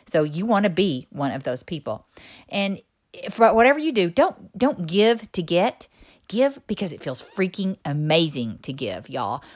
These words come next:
When you come at it in that way from service, then it comes back to you tenfold over and over and over. And if, if, don't judge.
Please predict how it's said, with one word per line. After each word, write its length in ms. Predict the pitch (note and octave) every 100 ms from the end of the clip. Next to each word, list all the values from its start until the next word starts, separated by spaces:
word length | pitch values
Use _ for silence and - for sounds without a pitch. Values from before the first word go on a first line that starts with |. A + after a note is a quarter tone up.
| -
When 120 | E3+
you 80 | F3
come 260 | - G#3 A3+
at 100 | B3
it 140 | - -
in 220 | F3+ D3+
that 240 | D3+ F3
way 300 | G3+ G3+ A3+ -
from 200 | D#3+ D3
service, 580 | - F3 G3 B3 - _ _ _ _ _ _
then 240 | F3 D#3+ - -
it 140 | F3
comes 260 | - G3 D#3
back 240 | F3+ F3+
to 160 | - D#3
you 80 | C#3
tenfold 680 | - D#3+ D#3+ E3+ D3 C3 -
over 280 | E3 E3 F#3+
and 200 | - F3
over 300 | - D#3 D#3+
and 140 | D3+ -
over. 360 | D3+ C#3+ A2 - - - -
And 140 | G#3+
if, 180 | G#3+ A#3 -
if, 120 | A#3+ A3+ G3+ - _ A3
don't 280 | D#4 G4 F#3+
judge. 360 | D#3+ D3 -